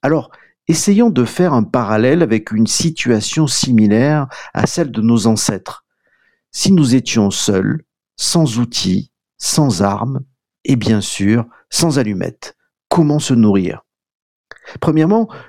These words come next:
nos mains sont nos seuls outils pour ramasser, cueillir et déterrer une racine. Les animaux et petits animaux sont hors de portée. Hein, euh, nous n'avons rien pour les préparer ou les cuire.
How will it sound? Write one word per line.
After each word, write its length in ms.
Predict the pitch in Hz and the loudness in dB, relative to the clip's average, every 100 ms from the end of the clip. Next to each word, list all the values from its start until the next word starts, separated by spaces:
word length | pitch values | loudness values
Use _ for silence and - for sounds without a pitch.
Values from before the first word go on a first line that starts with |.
| _ - | _ 0
nos 180 | 113 120 | 4 6
mains 400 | 117 165 208 185 | 6 4 2 2
sont 340 | - - 107 | 0 0 2
nos 200 | 101 101 | 2 0
seuls 400 | - 147 131 98 | 0 0 0 0
outils 420 | 110 - 92 113 | -2 -2 0 0
pour 280 | - 110 92 | 2 0 0
ramasser, 680 | 110 113 104 - 110 135 - _ _ | 0 0 -2 0 0 0 -4 _ _
cueillir 500 | - 117 123 175 180 - - _ | 2 4 4 4 2 -4 -20 _
et 100 | - | -2
déterrer 600 | 107 120 120 113 107 123 | 0 0 0 2 2 4
une 160 | 127 104 | 4 2
racine. 540 | 113 120 - 95 92 120 _ _ _ _ _ _ - | 0 -2 -4 -8 -10 -14 _ _ _ _ _ _ -4
Les 460 | 87 107 104 95 113 | 0 4 4 2 0
animaux 460 | 117 110 101 117 | 2 2 2 2
et 40 | 131 | 0
petits 400 | 131 123 135 123 | -2 -2 0 2
animaux 400 | 117 113 113 135 | 2 4 4 2
sont 320 | - 120 117 - _ - | 0 -2 -4 -14 _ -4
hors 220 | 156 147 | -2 0
de 80 | 123 | -2
portée. 560 | 123 120 - 113 110 _ _ _ _ _ - | -2 -4 -2 -2 -2 _ _ _ _ _ -6
Hein, 340 | 98 120 123 | 0 2 2
euh, 220 | 98 95 92 - _ - | 2 -2 -6 -16 _ -8
nous 220 | 98 110 | 0 2
n'avons 360 | 107 101 110 | 2 2 0
rien 280 | 98 110 139 | 0 0 0
pour 180 | 127 107 | 0 -2
les 120 | 104 | -2
préparer 560 | - - - 92 110 139 | -2 -4 -2 -2 2 2
ou 100 | 107 | 2
les 160 | 104 | 0
cuire. 460 | - - 101 90 | -4 -2 0 -2